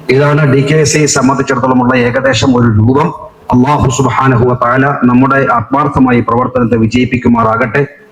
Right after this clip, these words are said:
യു എ ഇ അടക്കം ഗൾഫിൽ വിദേശത്ത് പ്രവർത്തിക്കുന്ന മുഴുവൻ പ്രവർത്തകർക്കും അല്ലാഹു തആല അവരുടെ തൊഴിലിൽ, അവരുടെ വ്യക്തി ജീവിതത്തിൽ, കുടുംബ ജീവിതത്തിൽ, സാമൂഹ്യ ജീവിതത്തിൽ, സംഘടനാ തലത്തിൽ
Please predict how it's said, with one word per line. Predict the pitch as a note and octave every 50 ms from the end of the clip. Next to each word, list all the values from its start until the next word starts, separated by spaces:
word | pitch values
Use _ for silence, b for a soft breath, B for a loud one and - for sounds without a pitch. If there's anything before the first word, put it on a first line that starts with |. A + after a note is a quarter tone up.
| - - - - -
യു | B2+ C#3
എ | D3+ D#3+ D#3+ D#3+
ഇ | D#3 D#3+ E3
അടക്കം | D3 C#3 D3 C#3+ D#3 - - A2+ G2+ - - - - - _ _ _ -
ഗൾഫിൽ | B2+ C3+ C#3+ B2+ - D3 B2 G#2 F#2+ -
വിദേശത്ത് | C3 B2 C#3 C#3+ C#3 C3 C#3+ C3+ C#3+ C#3 B2 - -
പ്രവർത്തിക്കുന്ന | B2 B2+ C3+ C3+ C3+ C#3+ C3+ C#3+ B2 C3
മുഴുവൻ | C3 B2+ B2+ B2+ C3+ C#3+ C#3 C3+
പ്രവർത്തകർക്കും | B2+ B2+ B2 B2+ C3+ B2+ - C#3+ C3+ C3 B2 - B2+ A#2+ A#2
അല്ലാഹു | A2+ A#2+ B2 B2 B2 B2+ - B2+
തആല | B2 B2
അവരുടെ | A#2+ A#2+ A#2+ A#2+ B2
തൊഴിലിൽ, | A#2+ - - C3 B2 C#3+ D3 D#3+ E3 E3+ E3 - - -
അവരുടെ | C3 C3 C3 B2
വ്യക്തി | A#2+ A2+ A2 - C#3+ C3+
ജീവിതത്തിൽ, | C3 C#3+ C#3 D3 D3+ D#3+ - - D3+
കുടുംബ | - - A#2+ A#2 B2 C3 C#3
ജീവിതത്തിൽ, | C3 C3+ C#3+ C3+ D3 D3+ D3+ - E3+ E3+ - - - - - - - -
സാമൂഹ്യ | - - - B2+ B2+ C3 C3+ D3 C#3+ D3 D#3 D3+
ജീവിതത്തിൽ, | C#3 D3 C#3+ C#3+ D3 D3 D3 F#3 E3+
സംഘടനാ | - - C#3 C3+ D3 D#3 F3+ F#3 F3+ F3+ G3
തലത്തിൽ | F#3+ E3 D#3 D3+ C3 C3+ - -